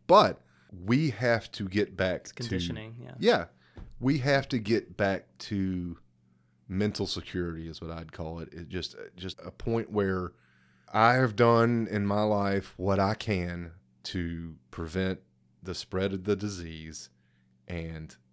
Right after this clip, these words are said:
Speaker 1: I feel comfortable going out and living my life the way I did before this all started.
Speaker 2: Yeah, and I, I think a key part of what you said there about being able to make that judgment call on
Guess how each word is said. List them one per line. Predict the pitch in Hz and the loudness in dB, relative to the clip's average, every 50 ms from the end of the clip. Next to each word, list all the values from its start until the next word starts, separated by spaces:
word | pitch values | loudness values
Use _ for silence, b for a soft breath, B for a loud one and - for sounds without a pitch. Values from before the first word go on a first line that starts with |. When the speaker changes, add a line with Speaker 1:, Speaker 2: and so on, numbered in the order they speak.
| _ _ _ _ - | _ _ _ _ -8
Speaker 1:
I | 85 87 87 | -6 -6 -4
feel | - - 98 - | -4 -4 -6 -4
comfortable | - - 117 113 98 - 101 95 101 101 101 98 95 - - | 0 0 0 0 0 -2 -4 0 2 2 2 2 0 -4 -6
going | - 95 92 95 92 92 90 | -4 -4 -2 -2 -2 -2 -2
out | 92 101 95 | -2 -2 -2
and | 85 85 | -4 -6
living | 87 92 90 92 92 | -8 -8 -6 -6 -6
my | 92 90 90 | -6 -6 -6
life | 90 87 87 87 87 - - | -6 -6 -6 -8 -8 -10 -14
the | 82 80 | -14 -12
way | 85 87 87 | -10 -10 -10
I | 85 87 | -10 -10
did | 80 87 82 82 73 | -10 -10 -10 -10 -12
before | - - - - | -16 -14 -12 -10
this | 69 80 76 - | -10 -10 -8 -8
all | 67 65 - | -10 -10 -10
started. | - - - - - _ _ _ _ _ _ _ - | -10 -10 -12 -12 -12 _ _ _ _ _ _ _ -10
Speaker 2:
Yeah, | 135 117 107 107 107 - - - | -10 -8 -8 -10 -12 -14 -12 -10
and | 151 156 | -8 -8
I, | 151 - - | -8 -8 -6
I | 165 147 135 | -6 -6 -2
think | - 151 139 - | -2 -4 -4 -4
a | 120 | -10
key | - - 139 131 | -6 -4 -4 -4
part | 131 - 135 127 127 | -2 -2 -2 -2 -2
of | 123 117 | -2 -4
what | 120 131 135 | -6 -8 -8
you | 131 127 123 | -8 -8 -8
said | - - 131 131 127 127 | -8 -8 -8 -8 -8 -8
there | 131 131 127 127 131 123 | -6 -6 -6 -6 -6 -8
about | 123 127 123 120 120 120 - - _ _ _ _ _ _ - - | -10 -10 -8 -8 -8 -8 -10 -12 _ _ _ _ _ _ -2 2
being | 185 196 196 202 | 4 6 8 8
able | 190 165 160 | 6 6 4
to | 147 | 2
make | 147 156 147 143 | 2 2 2 2
that | 147 135 127 | 0 -2 0
judgment | 120 143 139 135 131 139 143 143 | 2 2 2 2 2 0 -4 -4
call | - - 139 131 127 127 127 127 123 | -6 -6 -4 -2 0 0 0 -2 -2
on | 120 120 120 117 113 113 113 113 110 | -2 -2 -4 -4 -4 -4 -6 -6 -8